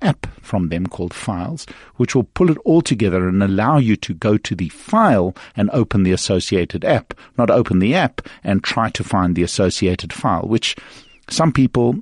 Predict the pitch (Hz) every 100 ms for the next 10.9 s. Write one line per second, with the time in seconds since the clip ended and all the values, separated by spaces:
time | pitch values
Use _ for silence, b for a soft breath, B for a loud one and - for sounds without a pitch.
0 | - 110 98 95 92 95 95 - - -
1 | - - 120 110 98 95 B B B 98
2 | 90 87 - - - 107 110 95 - -
3 | 95 107 - 107 92 90 92 104 117 -
4 | 92 101 - 110 104 98 - 104 95 95
5 | 92 90 - 78 98 85 - 80 80 76
6 | 80 78 76 - 104 90 85 82 85 85
7 | 101 90 80 78 80 90 95 - 82 80
8 | 92 117 190 139 101 87 90 107 92 78
9 | - 85 80 B B B 92 85 107 -
10 | - - - 101 - - 82 78